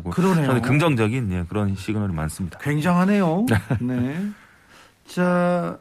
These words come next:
Speaker 2: 농구로 가보겠습니다. 스-, 스-,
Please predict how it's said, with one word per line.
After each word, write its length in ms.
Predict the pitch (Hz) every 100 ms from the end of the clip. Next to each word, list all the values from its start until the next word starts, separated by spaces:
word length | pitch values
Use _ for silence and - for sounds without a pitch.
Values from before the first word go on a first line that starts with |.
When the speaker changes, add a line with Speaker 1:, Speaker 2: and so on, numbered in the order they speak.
| _ -
Speaker 2:
농구로 400 | 196 214 220 151
가보겠습니다. 640 | 127 110 104 98 98 98 95 - _ -
스-, 160 | - - _ - -
스-, 140 | -